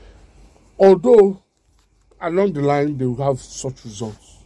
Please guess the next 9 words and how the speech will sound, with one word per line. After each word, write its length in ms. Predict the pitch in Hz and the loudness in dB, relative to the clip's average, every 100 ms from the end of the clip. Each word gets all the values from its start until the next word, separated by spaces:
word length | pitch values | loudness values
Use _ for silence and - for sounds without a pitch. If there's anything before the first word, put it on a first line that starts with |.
| _ - - - _ _ _ _ _ | _ -20 -20 -20 _ _ _ _ _
like 180 | - 120 _ 147 | -12 -12 _ -14
the 100 | 123 | -10
loss, 800 | 117 135 131 - - - - - _ - _ _ - | -4 -2 -2 -6 -10 -14 -18 -20 _ -20 _ _ -18
the 340 | 135 135 127 | -12 -8 -4
loss 360 | 120 143 135 - | 0 0 -2 -8
last 340 | 131 131 - | -8 -10 -12
week, 180 | 139 175 _ _ _ _ _ _ _ _ _ - - _ - | -14 -16 _ _ _ _ _ _ _ _ _ -20 -20 _ -4
and 200 | 127 120 | -2 2
then, 360 | 135 139 143 | 2 2 -4